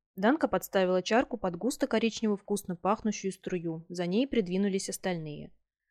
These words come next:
Тарик последний. Это первую чарку ватажнику приглядно пить первым, а с последней обстоит как раз наоборот.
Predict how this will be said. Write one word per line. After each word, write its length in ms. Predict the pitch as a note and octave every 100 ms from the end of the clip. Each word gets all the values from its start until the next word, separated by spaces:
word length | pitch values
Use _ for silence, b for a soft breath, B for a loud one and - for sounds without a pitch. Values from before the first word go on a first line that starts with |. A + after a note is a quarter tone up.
| _
Тарик 260 | F#3+ A#3+ -
последний. 600 | G#3+ - D#3+ D3+ D#3 D3+
Это 200 | A#3+ A#3+
первую 520 | G#3+ C4 D4+ C4 B3+
чарку 360 | - B3 A#3 -
ватажнику 560 | G#3 G3+ F#3+ F3+ F3 -
приглядно 440 | F3+ F3 E3 E3
пить 200 | E3+ -
первым, 400 | - E3 D3+ D3+ -
а 200 | F#3+ B3
с 60 |
последней 500 | - C4 G3 A3 A#3+
обстоит 380 | A#3 - F#3 G3
как 180 | - -
раз 220 | E3 -
наоборот. 480 | F3+ F3+ E3+ -